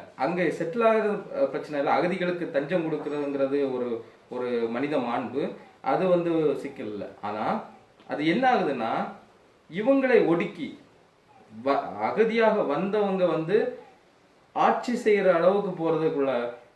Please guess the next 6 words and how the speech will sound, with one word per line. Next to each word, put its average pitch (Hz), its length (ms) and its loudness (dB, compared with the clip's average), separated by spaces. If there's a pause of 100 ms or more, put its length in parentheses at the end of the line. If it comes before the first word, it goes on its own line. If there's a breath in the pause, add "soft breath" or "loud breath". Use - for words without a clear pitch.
நிலைமையில 147 400 0
வருது. 101 260 -2 (420)
கிட்டத்தட்ட 123 520 -2
ஆயிரத்தி 143 340 2
தொள்ளாயிரத்தி 127 360 0
எண்பதுகள்ல, 135 800 -2